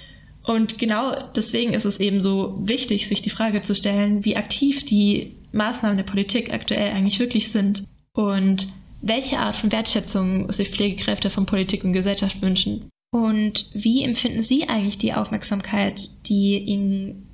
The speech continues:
zuteil wurde im Zuge der Corona-Situation? Außerdem interessiert uns auch,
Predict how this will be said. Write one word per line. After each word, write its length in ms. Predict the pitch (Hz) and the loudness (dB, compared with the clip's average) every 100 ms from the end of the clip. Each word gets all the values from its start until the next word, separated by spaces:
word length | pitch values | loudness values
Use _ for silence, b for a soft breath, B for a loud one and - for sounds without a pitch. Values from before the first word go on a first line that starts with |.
| - | -10
zuteil 480 | - - 220 220 185 | -6 -2 0 0 2
wurde 260 | 196 196 | 0 0
im 160 | 208 196 | 0 -2
Zuge 280 | - 208 202 | 0 2 2
der 240 | 190 190 | 2 0
Corona-Situation? 1120 | 190 196 196 196 196 - - - - - - B B B B B B B B - - | -2 0 0 0 -2 -4 -4 -4 -4 -4 -6 B B B B B B B B -20 -4
Außerdem 420 | 220 240 233 226 | -2 0 0 0
interessiert 420 | 220 214 - 220 | -2 -2 -2 -2
uns 220 | 208 - | -2 -4
auch, 300 | - 202 196 | -2 0 0